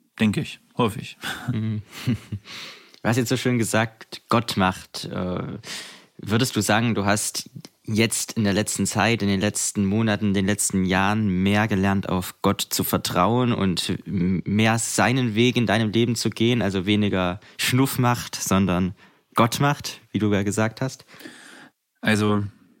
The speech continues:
Speaker 1: ich hab nach wie vor ein starkes Gottvertrauen. Also das, das hat darunter nicht gelitten. Das war vorher schon so, das ist auch jetzt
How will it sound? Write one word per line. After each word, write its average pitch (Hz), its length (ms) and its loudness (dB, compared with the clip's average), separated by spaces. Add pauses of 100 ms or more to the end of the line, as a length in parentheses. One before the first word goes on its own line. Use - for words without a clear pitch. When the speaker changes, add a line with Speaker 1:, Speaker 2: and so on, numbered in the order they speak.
(400)
Speaker 1:
ich - 100 0
hab 107 140 0
nach 120 220 4
wie 110 60 4
vor 104 520 0
ein 98 440 2 (120)
starkes 95 400 -4
Gottvertrauen. 101 600 -2 (360)
Also 104 160 0
das, 98 400 -2 (180)
das - 200 -2
hat 110 160 -2
darunter 110 280 4
nicht 101 200 0
gelitten. 98 340 0
Das 92 140 -4
war 107 100 0
vorher 127 320 2
schon 113 180 2
so, 110 220 2
das 104 160 -4
ist 113 140 -2
auch 104 100 -4
jetzt 107 300 -2